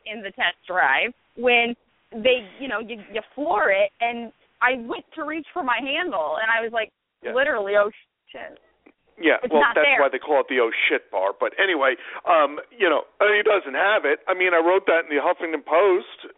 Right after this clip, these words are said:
Speaker 2: I call it an O S bar because it was the Huff. But, I mean, it, you know,
Speaker 1: <laughs>
Speaker 2: it, <laughs> I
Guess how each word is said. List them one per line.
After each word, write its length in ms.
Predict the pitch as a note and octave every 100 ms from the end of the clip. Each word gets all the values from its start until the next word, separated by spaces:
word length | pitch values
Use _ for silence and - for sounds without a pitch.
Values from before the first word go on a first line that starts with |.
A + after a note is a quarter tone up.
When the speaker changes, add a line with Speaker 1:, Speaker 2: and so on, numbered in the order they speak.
| C#3+
Speaker 2:
I 120 | C#3+
call 280 | - F3+ D#3+
it 40 |
an 160 | C#3+ C3+ D3+
O 160 | C#3+
S 160 | A#2 C#3 - -
bar 240 | G2+ G2+
because 320 | - G#2+ G#2+ G2
it 40 | G2
was 120 | G2+
the 80 | G2+
Huff. 280 | G#2+ A2+ - -
But, 160 | G#2 - - - -
I 80 |
mean, 200 | D#3 D3 - - - _
it, 160 | - C4 D#4+ E4+
you 80 | D#3
know, 160 | A2+ - - -
Speaker 1:
<laughs> 180 | -
Speaker 2:
it, 160 | E3+ D3+
<laughs> 0 |
I 400 | - - - D4+